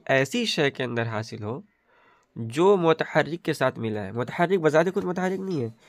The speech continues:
लेकिन मुतहर्रिक के साथ उस शय का इक़्तिरान है, वो शय मुतहर्रिक के साथ मिली हुई है। वयूसफ हुआ बिल हरकत तबान, कह रहे हैं कि उसको हरकत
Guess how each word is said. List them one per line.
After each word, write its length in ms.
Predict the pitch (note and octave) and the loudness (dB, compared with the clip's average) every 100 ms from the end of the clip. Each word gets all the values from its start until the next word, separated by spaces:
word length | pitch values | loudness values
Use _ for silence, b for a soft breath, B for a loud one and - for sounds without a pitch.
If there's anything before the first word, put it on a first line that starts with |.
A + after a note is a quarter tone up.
| b b b | b b b
लेकिन 400 | B2+ C#3+ F#3 D4 _ b b b _ _ - | -4 -2 -4 -6 _ b b b _ _ -14
मुतहर्रिक 600 | - C#3 C#3+ D#3 D3 F3 | -2 0 0 0 0 0
के 120 | - D3+ | -2 -2
साथ 280 | - C#3+ D#3+ _ - | 2 0 0 _ -10
उस 120 | D3 | -6
शय 260 | - D3+ C3+ | -2 0 0
का 260 | - C3+ E3+ - | 0 -2 -2 -4
इक़्तिरान 640 | D3 C3+ - C3+ A#2+ A#2+ G#2+ | -2 -2 2 6 6 6 2
है, 220 | F#2+ A2 _ _ _ _ - | -4 -10 _ _ _ _ -8
वो 120 | C#3+ | -6
शय 200 | - F3+ | -2 -2
मुतहर्रिक 440 | D#3 - D#3+ E3+ | -2 -4 -4 -2
के 80 | E3 | -2
साथ 200 | D#3+ D3+ | -2 -2
मिली 200 | C#3 D3 | 0 0
हुई 220 | C3 A2 G#2 | 0 -2 -6
है। 180 | G2+ - b b b b b b b b b b b b b b b - | -10 -14 b b b b b b b b b b b b b b b 0
वयूसफ 460 | C3 G3 A3 G#3+ F#3+ | 2 4 4 2 4
हुआ 240 | F3 E3+ D#3+ | 4 4 6
बिल 200 | C#3+ D3 | 4 2
हरकत 400 | - - D#3+ E3 - | 2 2 2 0 2
तबान, 380 | A#2+ A2+ G#2 A2+ _ - | 4 4 2 -4 _ -4
कह 100 | D3+ | 0
रहे 120 | C3+ | 2
हैं 60 | D3 | 0
कि 100 | A#2+ | 0
उसको 380 | D3 - C3+ E3+ - b b b b | -2 -2 -2 -2 -6 b b b b
हरकत 520 | - C3+ C#3+ D3 - | 2 6 6 4 0